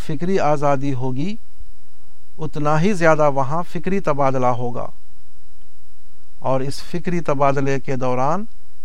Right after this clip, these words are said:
تنقید اور اظہار اختلاف کی صورتیں بھی پیدا ہوں گی۔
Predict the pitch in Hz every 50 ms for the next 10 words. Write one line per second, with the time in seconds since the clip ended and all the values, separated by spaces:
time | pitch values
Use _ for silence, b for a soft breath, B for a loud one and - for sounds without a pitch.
0 | - - - - - - 139 139 135 - - 147 156 180 196 202 180 - 143 147
1 | 147 147 - 151 131 131 117 156 160 156 160 117 135 - - - 143 135 131 131
2 | 127 - - 139 131 - 139 135 127 - - 135 127 127 123 170 202 - 143 127
3 | 120 123 123 120 117 123 120 120 117 120